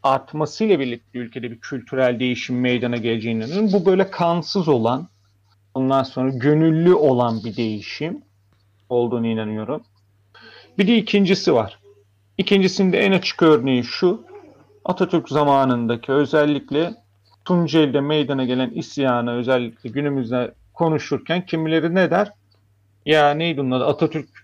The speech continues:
orada işte çok sert davrandı. Bu kadar sert davranmasaydı." diyor ama yüz-, Türkiye'nin yüzde doksan iki o zaman köylüydü. Türkiye fakirlikten kırılıyordu.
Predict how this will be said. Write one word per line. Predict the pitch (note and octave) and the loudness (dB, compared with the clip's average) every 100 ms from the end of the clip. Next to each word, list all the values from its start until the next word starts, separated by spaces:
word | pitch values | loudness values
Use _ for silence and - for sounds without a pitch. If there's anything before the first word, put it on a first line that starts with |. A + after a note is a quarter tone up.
| _ _ | _ _
orada | D#3 D3 C3+ C#3 | 2 4 4 0
işte | B2+ - D#3 | -2 -4 -8
çok | - D3+ - | 0 -2 0
sert | D#3 D3 - | 0 0 0
davrandı. | B2 A2+ G#2+ G2+ A2 C#3 D#3+ | -4 -4 -6 -10 -4 -2 -2
Bu | C3+ | -6
kadar | - C#3 C#3+ | -6 -2 -2
sert | - C#3+ C#3 - | 0 -4 -4 -2
davranmasaydı." | C3+ C3 D3 E3+ C3 A2+ - A2 G#2+ G#2+ G2+ _ - | 2 4 2 2 -2 -6 -6 -8 -6 -8 -10 _ -4
diyor | A#2 A#2+ | 0 2
ama | E3 A#3+ C4 - _ _ _ _ _ _ _ | 2 2 0 -4 _ _ _ _ _ _ _
yüz-, | C3+ C3+ C3 - | -4 -4 -6 -4
Türkiye'nin | G3+ F#3 G#3 D#3+ | -4 0 0 0
yüzde | C3 C3 F3+ | -2 -2 0
doksan | F3+ E3+ E3 | 0 -2 -8
iki | D#3 F#3+ | -4 2
o | F#3 | 2
zaman | E3 F3 G#3+ | 2 0 -2
köylüydü. | A3 - D3+ D3+ E3+ D#3 A2 - | -2 2 2 2 -2 -4 -6 -6
Türkiye | - C3+ F3+ | -8 -4 -4
fakirlikten | E3+ D3 - D3+ D3+ - F3 - _ | -2 -4 0 -2 0 -2 -2 -6 _
kırılıyordu. | - C3+ C#3 F#3 D#3+ A2+ F3+ | 0 2 4 6 4 4 -2